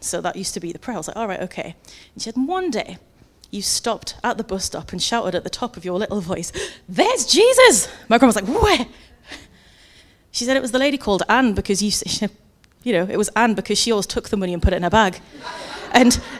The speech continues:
astute little me had observed that I'd prayed that Jesus gets the money and he does what he wants with it, and we bless that. And this lovely lady called Anne popped it in her bag at the end of every Sunday, off she went, and probably put it in the bank. See,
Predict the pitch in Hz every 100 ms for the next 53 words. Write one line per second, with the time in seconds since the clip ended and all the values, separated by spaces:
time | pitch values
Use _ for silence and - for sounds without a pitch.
0 | - 277 - - 330 - 294 285 262 262
1 | 277 226 - - 233 208 196 285 190 180
2 | 226 262 - 247 254 220 185 226 262 208
3 | 226 233 - 226 208 180 190 190 196 185
4 | 185 226 - 185 185 190 190 226 240 -
5 | 180 - - - - - - - - 240
6 | 247 233 226 220 214 208 208 190 214 185
7 | 190 180 226 262 175 180 175 175 202 226
8 | 247 277 202 180 185 - - 226 233 -
9 | 269 208 214 - - - - 247 269 -
10 | - - - 175 175 202 190 196 277 233
11 | - _ _ _ _ _ _ - - -
12 | - 240